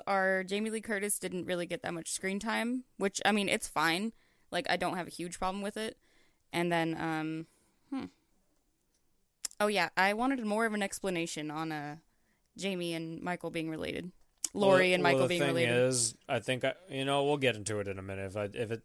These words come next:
Speaker 2: if I didn't write it down, I'm pretty sure I did. Then I'll just talk about it.
Speaker 1: Okay.
Speaker 2: But there are, there are <laughs> reasons for that.
Speaker 1: Oh, okay.
Speaker 2: Actually, I'm positive I wrote it down. I'm, like, positive.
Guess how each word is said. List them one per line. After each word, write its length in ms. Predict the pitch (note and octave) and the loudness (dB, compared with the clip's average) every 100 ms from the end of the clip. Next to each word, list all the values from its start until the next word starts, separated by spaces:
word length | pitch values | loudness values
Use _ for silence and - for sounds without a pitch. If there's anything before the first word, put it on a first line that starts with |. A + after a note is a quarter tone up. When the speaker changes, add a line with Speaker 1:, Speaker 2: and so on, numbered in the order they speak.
| - | -4
Speaker 2:
if 120 | B2 | 0
I 100 | C3 | 0
didn't 260 | C3 C#3 | 2 0
write 180 | C3 B2 | 2 2
it 80 | A#2+ | 2
down, 440 | G#2+ G#2+ A2 A2+ - | 0 -2 -4 -8 -6
I'm 160 | A2 | -6
pretty 320 | F#2+ A#2 A2 | -4 -2 -2
sure 180 | G#2 A#2 | -2 -2
I 80 | G2+ | -2
did. 540 | F#2 F2 G2 G#2 A2 A2+ G#2 | -4 -4 -2 -2 -4 -4 -6
Then 80 | |
I'll 100 | F#2+ F#2+ | -6 -6
just 160 | F2+ | -6
talk 180 | F#2 F2+ | -6 -8
about 220 | G2 F2+ | -8 -8
it. 100 | F#2+ - | -8 -8
Speaker 1:
Okay. 220 | E3 E3+ E3+ - _ - | -8 -8 -10 -14 _ -2
Speaker 2:
But 120 | A2+ | 2
there 180 | A#2 A2 | 4 4
are, 120 | A#2 A#2 | 2 2
there 240 | A#2+ A2+ | 4 4
are 200 | G#2+ G2+ | 4 2
<laughs> 20 | |
reasons 480 | F#2+ G2 - E3 D#3 | 0 2 2 4 2
for 180 | - D3+ | 4 4
that. 440 | - D3 - C3 - | 4 2 4 0 2
Speaker 1:
Oh, 140 | F3 | 2
okay. 120 | E3+ D#3 | 4 6
Speaker 2:
Actually, 320 | C#3 C#3+ C#3 | 6 8 4
I'm 80 | B2+ | 4
positive 420 | A2 G2+ F#2 F#2 | 4 4 2 -2
I 60 | F2+ | -2
wrote 180 | F2+ | -4
it 60 | F2 | -4
down. 160 | F2+ F2+ | -6 -6
I'm, 100 | F#2 | -8
like, 160 | E2+ | -10
positive. 420 | E2+ E2+ E2+ E2+ | -8 -8 -8 -12